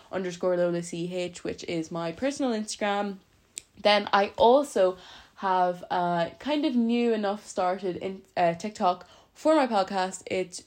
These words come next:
it should come up just if you type in Just Take the L podcast. And then again, follow me on social media,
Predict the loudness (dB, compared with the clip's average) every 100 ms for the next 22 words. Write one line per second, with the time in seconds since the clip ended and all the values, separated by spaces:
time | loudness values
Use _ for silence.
0 | -6 -2 -2 -2 -2 -2 -2 -4 -4 -6
1 | -6 -6 -2 -2 -2 -4 -6 -6 -6 -8
2 | -6 -2 0 0 0 -2 0 0 0 -4
3 | -14 -20 -20 -16 -4 -2 2 2 0 0
4 | 2 4 2 0 -4 0 0 0 -4 -6
5 | -8 -6 -4 0 2 2